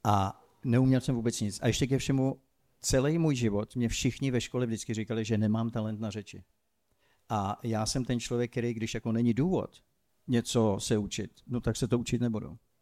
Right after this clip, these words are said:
Takže jsem se žádný slovíčka nikdy jako neučil, aby mě z nich někdo zkoušel u tabule. A takže jsem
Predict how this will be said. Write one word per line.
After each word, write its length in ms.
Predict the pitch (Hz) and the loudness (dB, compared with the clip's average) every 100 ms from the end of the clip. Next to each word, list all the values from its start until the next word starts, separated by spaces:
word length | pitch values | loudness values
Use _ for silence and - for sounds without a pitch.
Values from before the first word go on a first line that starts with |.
| _ | _
Takže 220 | 120 113 | -2 -2
jsem 160 | - 120 | -4 -2
se 120 | 135 | 0
žádný 340 | 117 110 123 | 0 2 0
slovíčka 440 | 110 123 120 - 117 | -2 -2 -2 0 0
nikdy 240 | 117 113 | 2 0
jako 240 | 107 107 | -2 0
neučil, 380 | 120 113 120 - | 4 6 4 -2
aby 140 | 113 110 | -2 -2
mě 140 | 113 | -4
z 60 | 131 | -4
nich 160 | 113 | -8
někdo 200 | 113 104 | -8 -8
zkoušel 360 | - 127 113 120 | -8 -6 -4 -4
u 100 | 117 | -2
tabule. 320 | 123 117 151 _ _ _ _ _ - | -2 -2 -8 _ _ _ _ _ -2
A 400 | 117 107 104 - _ _ | 0 0 -2 -14 _ _
takže 200 | 123 139 | -4 -2
jsem 240 | 170 156 | 0 0